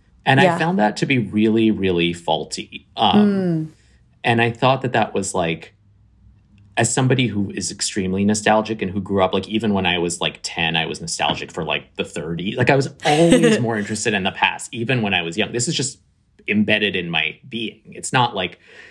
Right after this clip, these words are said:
Speaker 1: but I don't, I'm certainly not a conservative person. And if I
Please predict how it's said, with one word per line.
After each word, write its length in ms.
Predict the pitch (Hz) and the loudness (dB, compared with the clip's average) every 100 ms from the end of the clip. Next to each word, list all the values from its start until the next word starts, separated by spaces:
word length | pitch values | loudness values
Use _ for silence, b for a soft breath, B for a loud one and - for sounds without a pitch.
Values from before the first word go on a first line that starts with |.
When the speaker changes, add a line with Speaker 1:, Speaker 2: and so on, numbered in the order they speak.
| B B _ | B B _
Speaker 1:
but 200 | 147 139 | 2 4
I 100 | - 135 | 0 2
don't, 300 | 175 190 - _ _ - | 2 0 -8 _ _ -2
I'm 320 | 117 110 - | 0 0 -4
certainly 560 | - - 151 - - 104 | -8 0 0 0 -4 0
not 200 | 101 95 | 0 0
a 40 | |
conservative 600 | 101 113 - 92 90 85 | 0 -4 -2 -2 -2 -6
person. 540 | - 87 - 82 80 82 | -4 -4 -2 -4 -6 -6
And 380 | 143 101 95 92 - _ | -2 -2 -2 -6 -10 _
if 180 | 131 120 | -4 2
I 460 | 120 113 113 113 | 4 4 0 -4